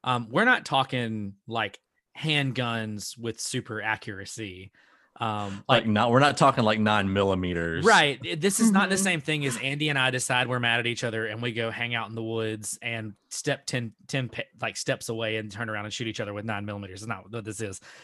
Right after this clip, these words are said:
Speaker 1: Um, you're talking about guns that had to be loaded with gunpowder and actual balls, like, put down in the gun. Um, and apparently they specifically would very often get pistols that were not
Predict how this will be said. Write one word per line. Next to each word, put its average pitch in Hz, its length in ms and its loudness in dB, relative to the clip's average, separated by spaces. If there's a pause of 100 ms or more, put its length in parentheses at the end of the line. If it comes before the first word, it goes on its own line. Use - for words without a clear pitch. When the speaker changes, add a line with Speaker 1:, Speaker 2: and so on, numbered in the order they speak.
(260)
Speaker 1:
Um, 120 320 6
you're 131 120 0
talking 170 280 4
about 143 240 4
guns 131 240 -2
that 123 100 -4
had 127 140 -2
to 117 60 -6
be 117 180 -4
loaded 113 280 -2
with 113 160 -6
gunpowder 113 600 -2
and 110 160 -4
actual 110 320 -6
balls, 104 580 -2
like, 113 200 -10
put - 200 -6
down 104 260 -8
in 110 200 -10
the 113 80 -6
gun. 107 400 -4 (560)
Um, 107 520 0 (480)
and 131 280 2
apparently 135 680 2
they 135 220 2
specifically 135 800 -4
would 113 160 -4
very 120 240 2
often 113 440 -2
get 117 340 -2
pistols 107 480 -4
that 110 200 -4
were 110 160 -4
not 104 380 -2